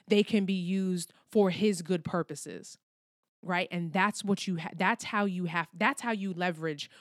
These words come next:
what has happened to you, by remembering that all things work together for good to those who love the Lord and who are called according to his purpose.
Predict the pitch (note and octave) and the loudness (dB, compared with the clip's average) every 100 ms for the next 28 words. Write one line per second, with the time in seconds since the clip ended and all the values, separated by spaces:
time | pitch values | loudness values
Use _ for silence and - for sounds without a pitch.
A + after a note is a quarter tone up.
0 | _ G3 F#3 F3 - F3+ F3 E3 E3 D3 | _ 0 0 0 -2 -2 -2 -8 -8 -10
1 | C#3 - - G3 F#3 F3 F3 G#3+ B3 G3+ | -10 -8 0 0 0 -2 0 2 2 0
2 | D#3 C#3 D#3 - - F#3 - G3+ G#3+ G#3 | -4 -8 -12 -14 -4 -4 2 4 6 4
3 | G#3 G3 F3 E3 F#3+ - D#3 F3 F3 - | 0 0 -2 -2 -4 -6 -6 -2 -2 -4
4 | D3+ F3+ D#3+ - - - F#3 F#3 F#3 - | -4 0 -2 -2 -16 -8 0 2 2 0
5 | F3 F3 E3 E3 E3 E3 D#3+ D#3+ F3 D3+ | -2 -2 -2 -4 0 0 -2 -6 -4 -6
6 | - F3 E3 E3 - E3 E3 - D#3+ D3+ | 2 2 2 0 0 0 0 -4 -4 -4
7 | - E3+ D#3+ B2 - - | -4 -4 -4 -8 -10 -16